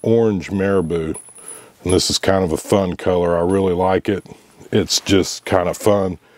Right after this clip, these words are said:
And again, guys, if you get bored and Google some popular colors for crappie lures,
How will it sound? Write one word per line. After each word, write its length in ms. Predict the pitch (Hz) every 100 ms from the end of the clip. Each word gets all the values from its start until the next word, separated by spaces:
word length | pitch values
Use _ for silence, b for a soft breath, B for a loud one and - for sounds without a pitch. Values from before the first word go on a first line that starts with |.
| b b b b -
And 160 | 101
again, 400 | 92 82 117 127
guys, 320 | 101 101 101 85
if 180 | 87
you 80 | 135
get 280 | 147 151 95
bored 380 | 107 117 104 85
and 320 | - 98 92
Google 420 | 82 120 107 90
some 440 | 82 - 104 87 80
popular 560 | - 101 113 - 131 135
colors 500 | - 110 90 90 80
for 240 | - 87
crappie 480 | - - 95 101 113
lures, 540 | 104 95 80 82 -